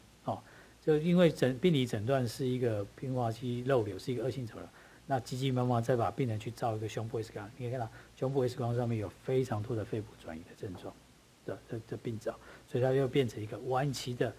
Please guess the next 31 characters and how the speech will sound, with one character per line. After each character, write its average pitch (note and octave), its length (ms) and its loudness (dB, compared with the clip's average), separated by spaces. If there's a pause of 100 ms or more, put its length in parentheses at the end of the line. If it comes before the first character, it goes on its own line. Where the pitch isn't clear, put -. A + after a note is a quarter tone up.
(200)
平 B2 180 -4
滑 A#2+ 120 2
肌 A#2 160 2
的 A2 60 2
肉 G2+ 140 -4
瘤。 - 80 -10 (680)
好， - 140 -12 (480)
这 G3 60 -4
是 B3+ 100 4
另 C4 100 12
外 B3+ 120 12
一 G3+ 40 12
个 F3 120 12
我 C3+ 200 10
自 - 160 -2
己 D#3 120 4
的 A#2 120 2
一 A#2+ 60 2
个 B2 100 2
病 B2 240 0
人， F#2 180 -6
他 C#3 120 0
是 D3+ 120 -2
一 D3 140 2
个 B2 300 0
在 C3 240 -4
二 F3 120 8
零 A#2+ 200 2
一 C#3 160 4
二 B2+ 80 4
年 G#2 240 -6